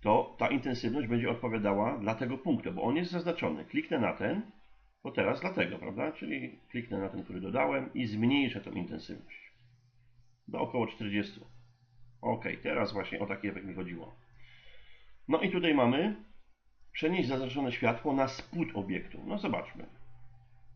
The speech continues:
W tym przypadku po prostu tak jakby światło do tyłu się przeniosło. No oczywiście nie widać tego w tym momencie.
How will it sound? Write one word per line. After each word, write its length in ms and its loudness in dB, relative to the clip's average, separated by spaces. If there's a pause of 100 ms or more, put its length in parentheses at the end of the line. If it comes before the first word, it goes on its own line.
(460)
W 160 -10
tym 100 -2
przypadku 600 -2 (380)
po 80 -10
prostu 280 -4
tak 140 0
jakby 340 2
światło 460 0
do 140 2
tyłu 400 4
się 120 -4
przeniosło. 440 -4
No 60 2
oczywiście 340 -2
nie 120 4
widać 260 0
tego 180 -4
w 60 -8
tym 80 -2
momencie. 480 0